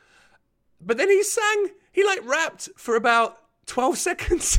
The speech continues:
It's literally, like, three bars. And then he was like, "Okay, L A, make some noise." And everyone went, "Woo." And then he fucking walked off. And then there was, like, the rest of the song. He didn't hang out. He didn't, like, big her up. He didn't, like, do anything. He just literally was like, "Yeah, I did my twelve seconds of rapping.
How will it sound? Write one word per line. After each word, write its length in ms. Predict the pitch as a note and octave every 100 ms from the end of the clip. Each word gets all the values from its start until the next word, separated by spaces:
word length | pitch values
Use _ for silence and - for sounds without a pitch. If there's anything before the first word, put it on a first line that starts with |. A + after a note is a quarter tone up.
| -
It's 180 | - -
literally, 960 | G4 F#3 - - G#4+ F#4+ A4+ - G4+
like, 160 | G4 G4 _ _ _ _ _ _ -
three 220 | B3 C4+
bars. 560 | - C#4 C#4+ F#4+ - - _ _ -
And 100 | G#3
then 60 | A3+
he 60 |
was 100 | A3+
like, 240 | A#3 A3 _ _ _ _ _ -
"Okay, 340 | C#4 C#4 C#4 C#4
L 100 | C#4+
A, 120 | C4+
make 140 | D4+
some 140 | D4 C#4+
noise." 380 | D4 D4+ F4
And 120 | - G#3+
everyone 180 | G#3+
went, 140 | G#3+ G#3+
"Woo." 220 | G#4 G#4+
And 100 | G#3
then 80 | A3
he 60 | C#4
fucking 380 | - A4 G4+ G4
walked 260 | G4 G4
off. 300 | G#4+ A4+ - _ _ _ -
And 80 |
then 80 | A3
there 100 | F4
was, 160 | E4 -
like, 320 | G3+ G3+ F#3
the 100 | D4
rest 180 | A3+ -
of 120 | C4+
the 40 |
song. 360 | D4 F4 F4 D4+ _ _ -
He 100 | D#4+
didn't 200 | F#4+ D4+
hang 220 | B3+ G#3+
out. 280 | F3+ D#4 D#4
He 80 | A3
didn't, 200 | D4+ D4
like, 300 | C#4+ C#3+ -
big 180 | F#3+
her 160 | F3 E3
up. 140 | F#3
He 60 | G3+
didn't, 160 | A3 G#3
like, 220 | G3 F3
do 140 | F#3+
anything. 240 | G3 C#4 G3
He 60 |
just 220 | F#3 F#3
literally 240 | F#3 F#3+ G3
was 100 | F#3
like, 180 | F#3 - -
"Yeah, 100 | C4
I 80 | C4+
did 160 | B3 C4
my 100 | C4+
twelve 220 | C4 B3+
seconds 300 | C#4 B3 A#3+
of 80 | B3
rapping. 380 | C4+ A#3+ A3+